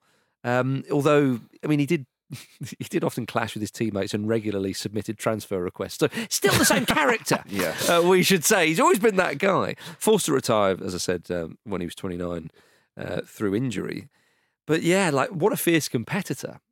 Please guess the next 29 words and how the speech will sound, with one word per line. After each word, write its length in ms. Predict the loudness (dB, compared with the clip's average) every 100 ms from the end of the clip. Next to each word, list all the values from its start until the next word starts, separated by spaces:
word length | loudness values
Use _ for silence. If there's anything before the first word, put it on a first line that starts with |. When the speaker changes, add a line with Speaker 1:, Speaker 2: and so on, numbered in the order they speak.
| _ -4
Speaker 1:
And 120 | 0
also, 280 | 2 4 2
when 360 | 4 2 2 -2 -6
you've, 400 | -2 -2 -2 -6
you've 200 | -2 -2
achieved 420 | -2 -2 0 0
that 140 | 0 0
much 180 | -2 -4
in 60 |
the 80 | -6
game, 400 | -2 -2 -4 -14 _ _ _ _ _ _ -8
certainly 460 | 0 2 2 2
with 160 | 0 0
him, 200 | -4 -4 -4
his 200 | -4 -2
demands 560 | -2 2 2 0 -4
were, 140 | -10 -10
were 140 | -8 -10
huge. 600 | -6 -2 -2 -2 -10 -18 _ _ _ _ _ -6
It's 160 | -2 0
a 40 |
bit 160 | 2 2
like 200 | 2 2
with, 220 | -2 -2 0
with 320 | 0 0 -2
the 80 | -2
aforementioned 540 | 0 -4 -6 -6 -4
Roy 160 | -4 -4
Keane. 460 | -6 -8 -8 -12